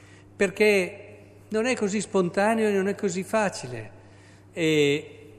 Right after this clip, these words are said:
il peccato, sapete, che mette sempre quel sorta di spirito di competizione, di spirito di,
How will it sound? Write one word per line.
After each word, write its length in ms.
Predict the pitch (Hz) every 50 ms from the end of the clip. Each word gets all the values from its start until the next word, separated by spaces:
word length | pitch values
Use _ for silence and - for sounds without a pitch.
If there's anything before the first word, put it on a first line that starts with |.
| - - - - - - - - - - - - - - - - - - - - - - - -
il 340 | - 156 - - - - 147
peccato, 520 | - - 156 - - 160 160 156 - 143 120
sapete, 400 | - 120 - - 147 - - 127
che 140 | - 135
mette 280 | 120 123 120 - - 123
sempre 320 | - - 131 120 - 127
quel 220 | - - 139 127 113
sorta 600 | - - - - - 156 143 139 131 - - 135
di 120 | 117 127 120
spirito 580 | - - - - 147 143 135 135 123 - 131
di 140 | 117 123 120
competizione, 1120 | - - 120 120 120 - 127 - - - - - - 160 165 156 135 123 113 110 110 107 - - - - - - - - - -
di 180 | 139 127 131
spirito 640 | 127 - - - - 147 143 139 139 135 - - 135
di, 280 | 127 120 127 123 123